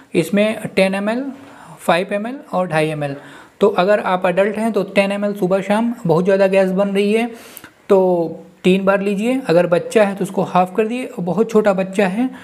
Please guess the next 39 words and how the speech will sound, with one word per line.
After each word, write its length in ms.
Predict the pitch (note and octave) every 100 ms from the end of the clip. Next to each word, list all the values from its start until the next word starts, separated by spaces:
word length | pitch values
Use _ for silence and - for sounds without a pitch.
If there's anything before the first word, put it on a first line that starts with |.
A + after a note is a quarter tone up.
| - -
तो 100 | G3+
उसको 460 | G3 F#3+ G3 C4+ C#4+ - - -
टू 100 | G#3
पॉइंट 280 | G#3 G#3
फ़ाइव 220 | G3 F3 E3
एम 140 | E3
एल 120 | D#3 D3+
दीजिए, 380 | D3 - - D3+
दीजिए। 360 | D#3 D3 D3+
देखिए 300 | E3 F3 G#3
इसमें 220 | G3+ G3+
टू 120 | G3+ G3+
पॉइंट 300 | G3+ G#3 G3
फ़ाइव 260 | F3 F3
एम 60 | F3
एल 60 |
बना 200 | E3 D3+
है, 140 | D3 D3 - - - G#3+
ये 80 |
lining 400 | G3 F#3+ F#3 F#3+
भी 60 | E3+
है, 60 | E3
टू 140 | G3+
पॉइंट 260 | G3+ F#3+ F#3+
फ़ाइव 260 | F#3 F#3+
एम 120 | A3
एल, 100 | E3+
फ़ाइव 240 | A3+ F3+ F3+
एम 140 | G#3 A#3+
एल, 60 |
टेन 240 | A#3+ F#3 D#3+
एम 120 | D#3
एल। 120 | D3 D3 - - -
तो 80 | -
अब 180 | - F#3
मैं 140 | G3+
इसको 340 | G3+ G3 A#3 A#3
देखिए, 420 | F#3 - E3 D3 - F#3+
ये, 180 | F#3+